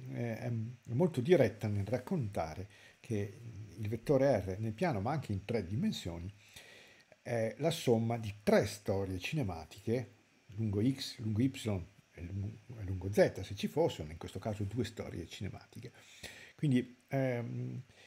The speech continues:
eh, è chiaro che facendo così impostiamo un modo che ci proietta verso la descrizione bidimensionale del moto, avendo chiaro cosa succede in una dimensione, cioè lungo X e lungo Y,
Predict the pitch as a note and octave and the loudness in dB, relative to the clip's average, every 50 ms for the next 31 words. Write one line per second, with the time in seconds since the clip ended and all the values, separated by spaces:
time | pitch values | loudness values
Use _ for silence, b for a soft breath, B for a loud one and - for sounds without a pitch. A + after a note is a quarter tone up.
0 | B B B B B B _ _ - C3+ B2+ B2 B2+ A#2 - - - - - - | B B B B B B _ _ -20 -18 -16 -14 -14 -14 -14 -14 -16 -18 -16 -14
1 | - - - F3+ F#3+ G3+ F3 B2+ C3+ - C#3+ - - D#3 F3 F#3+ E3 C3 C3+ A#2+ | -4 4 6 8 8 8 8 6 4 2 2 2 2 2 2 2 2 2 2 2
2 | - G3 D3+ - - C3+ B2 C3 C3 C#3 C#3 B2+ A#2+ A2 G#2+ G#2+ B2 D3 D3+ B2+ | 2 0 0 2 4 4 4 4 4 4 6 6 4 4 4 4 2 2 2 0
3 | - - A#2 G#2+ G#2+ - - A2+ A2 G#2+ G#2+ G#2 G#2+ - - F3 D#3 A#2 G2+ F#2 | -2 -2 -2 -2 -2 -2 0 2 2 2 0 0 0 2 4 6 6 6 4 4
4 | - - - G#2+ G2 - B B B B B B B B B B B - G#2+ G#2 | 0 -2 -2 -4 -4 -4 B B B B B B B B B B B -4 2 2
5 | B2 A#2+ - - - A#2+ G#2 G#2 A2 - - - - G#2 G2+ G2+ G#2+ A2 G#2 - | 2 2 2 0 0 2 2 2 2 -2 -4 -6 -4 -2 -2 -2 -4 -4 -4 -6
6 | G#2+ G#2 - D3 B2+ A2 G#2 G#2 G#2 - C3+ A#2 A2 E3+ E3+ C3 B2 A#2 A2 G#2 | -6 -4 -2 0 0 0 0 -2 -4 -8 -4 0 2 2 4 4 2 2 0 0
7 | - B2 B2 A#2+ A#2 C3+ F3+ F#3 C#3 A2 G2+ F#2+ F2+ - C3 A#2+ - - - _ | 0 0 0 0 0 0 0 2 2 0 0 -2 -2 0 -2 -2 -2 -4 -16 _
8 | _ _ _ _ - D3 D#3+ D#3+ D3 C#3 C#3 F3 - - - A#2 A2+ A2+ A2 G#2+ | _ _ _ _ 4 6 6 6 6 6 4 4 4 4 4 4 4 4 2 2
9 | A#2+ A2+ B2+ - - - - A#2+ A2+ A2 A#2 G2 - C#3 A2+ A#2+ G3+ A#3+ G3+ G#2+ | 0 0 -2 -2 -6 -4 0 2 2 2 2 -2 -2 -2 0 2 4 4 4 4
10 | F2+ D#2+ F2 E2+ F2+ F2+ - - G2+ F2 F2+ G2 - - A2+ G#2+ A#2+ A#2+ C3 F3+ | 2 0 -2 -4 -4 -6 -4 -6 -4 -4 -6 -4 2 4 4 4 4 4 2 2
11 | C#3+ F#2+ F#2 F#2+ - - G2 F#2 G2 F#2+ - - - - - - - | 2 2 0 -2 -4 -6 -4 -4 -4 -4 -6 -8 -12 -14 -16 -16 -16